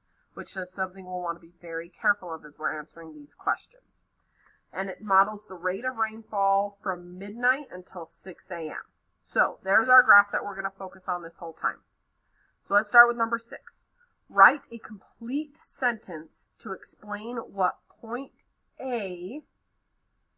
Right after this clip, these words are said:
on the graph represents. Include numbers and units in your answer. So let's actually put what point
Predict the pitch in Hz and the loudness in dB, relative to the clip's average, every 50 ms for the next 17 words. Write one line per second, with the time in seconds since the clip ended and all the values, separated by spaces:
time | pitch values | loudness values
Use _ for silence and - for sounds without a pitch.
0 | _ _ _ _ _ _ _ _ _ _ _ _ _ _ _ _ _ _ _ _ | _ _ _ _ _ _ _ _ _ _ _ _ _ _ _ _ _ _ _ _
1 | _ 202 202 196 202 202 202 196 - 190 185 180 180 165 165 - - _ _ _ | _ 2 2 2 2 0 -4 -8 0 4 8 8 10 8 8 4 0 _ _ _
2 | _ _ 202 190 175 175 - 180 185 175 - 156 123 - - _ - - - - | _ _ 2 2 2 2 2 -2 -4 -4 -4 -6 -10 -10 -12 _ -20 -20 -20 -20
3 | _ _ _ _ _ _ _ _ _ _ _ _ _ _ _ _ _ 190 175 180 | _ _ _ _ _ _ _ _ _ _ _ _ _ _ _ _ _ -14 -14 -14
4 | - - - 226 226 226 220 190 180 190 190 185 190 208 240 269 262 285 269 240 | -12 -12 -10 -8 -8 -8 -8 -10 -10 -4 -2 -2 -2 0 -2 -4 -4 -6 -8 -8
5 | 220 196 196 190 170 - - 180 185 180 180 - 147 170 - - _ - - - | -10 -10 -10 -12 -12 -14 -16 -14 -12 -10 -10 -6 -4 -4 -6 -6 _ -14 -16 -14
6 | - 202 196 214 269 285 277 - 220 214 - - - 220 196 - _ - 214 170 | -12 -2 0 0 0 2 2 2 2 2 0 -2 -8 -14 -14 -14 _ -10 -8 -8
7 | - 170 180 170 - - _ _ 185 170 160 - | -8 -6 -4 -4 -4 -4 _ _ -12 -12 -12 -12